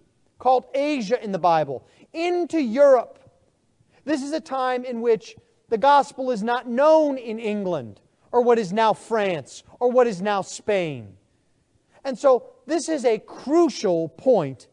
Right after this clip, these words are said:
in time. Would the church spread beyond Palestine or not? So faced with this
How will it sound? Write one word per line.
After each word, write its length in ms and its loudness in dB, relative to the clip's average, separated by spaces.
in 120 -14
time. 500 0
Would 240 2
the 100 -2
church 540 -2
spread 640 0
beyond 560 -2
Palestine 720 0
or 140 -10
not? 520 0
So 180 2
faced 480 -4
with 260 -8
this 360 -8